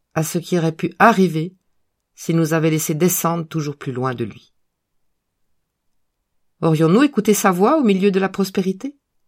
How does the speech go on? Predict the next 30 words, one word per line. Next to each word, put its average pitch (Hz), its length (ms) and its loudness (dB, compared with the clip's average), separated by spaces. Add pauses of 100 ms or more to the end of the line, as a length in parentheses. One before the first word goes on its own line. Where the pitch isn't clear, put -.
(1500)
Quand 175 140 -2
nous 175 100 2
nous 175 240 2
éloignons 170 340 2
de 165 100 -2
lui, 175 320 -6 (400)
il 160 120 0
estompe 226 460 0
l'éclat 175 280 -2
du 170 120 -2
monde 165 280 -2
autour 147 240 -10
de 151 100 -2
nous 165 240 -6 (680)
pour 147 140 -6
pouvoir 147 340 -2
nous 139 100 -4
parler 135 380 -2
au 104 140 -8
cœur. - 500 -20 (1200)
C'est - 180 0
notre 254 280 2
responsabilité 196 960 -2
d'identifier 208 680 -2
sa 156 160 -4
miséricorde 175 840 -2 (220)
dans 160 200 -2
ce 170 140 -6
qu'il 143 220 -10
fait, - 340 -14